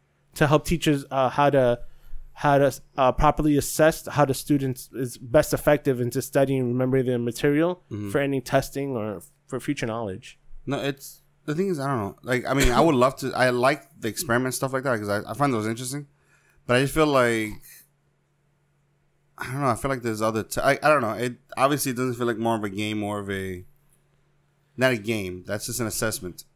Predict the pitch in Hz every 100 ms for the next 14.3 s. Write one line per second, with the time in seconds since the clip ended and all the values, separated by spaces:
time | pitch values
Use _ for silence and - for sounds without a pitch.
0 | - 151 147 113 113 _ - 113 101 95
1 | 95 95 _ _ _ _ _ _ _ _
2 | _ - 180 175 170 180 165 190 196 170
3 | 175 170 165 147 139 127 113 131 143 151
4 | 156 _ _ _ _ 180 175 175 156 151
5 | - 147 147 151 151 180 151 147 185 -
6 | - 160 135 - 180 208 180 131 - 135
7 | 156 165 139 131 131 135 139 139 160 143
8 | 120 135 165 151 139 - - 202 135 120
9 | 113 _ _ _ _ - 151 147 - 165
10 | 156 151 143 135 107 151 147 156 156 135
11 | 113 123 135 143 139 135 131 - - 135
12 | 135 139 135 135 131 139 143 127 180 156
13 | 143 151 160 170 143 151 160 147 127 120
14 | 92 80 -